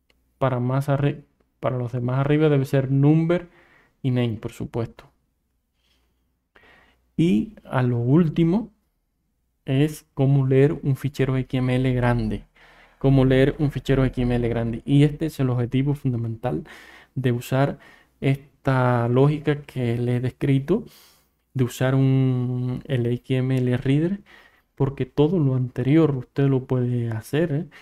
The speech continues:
sin necesidad de usar el X M L reader. Pero si su fichero es grande, digamos que si tiene más de,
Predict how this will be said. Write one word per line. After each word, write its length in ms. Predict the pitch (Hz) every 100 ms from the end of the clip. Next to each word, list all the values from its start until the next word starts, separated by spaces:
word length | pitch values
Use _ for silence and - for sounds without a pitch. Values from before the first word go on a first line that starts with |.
| - - _ - -
sin 380 | 143 156 175 165
necesidad 800 | 143 139 131 - 131 127 139 156
de 100 | 135
usar 360 | 123 - 135
el 120 | 131 123
X 280 | 127 127
M 140 | 127 123
L 220 | 123 120
reader. 420 | 127 127 117 131 - - - - - -
Pero 220 | 127 123
si 320 | - - 135
su 160 | 123 135
fichero 480 | - 135 147 156 156
es 80 |
grande, 520 | 143 147 180 190 254 - - - - _ _ _ _ _ _ _ _ _ _ _
digamos 400 | - 131 147 147
que 120 | 123
si 220 | 117 - - _ _ _ _ _ -
tiene 240 | 139 131
más 320 | 131 135 - -
de, 1200 | 127 117 117 113 113 113 113 113 117 117 120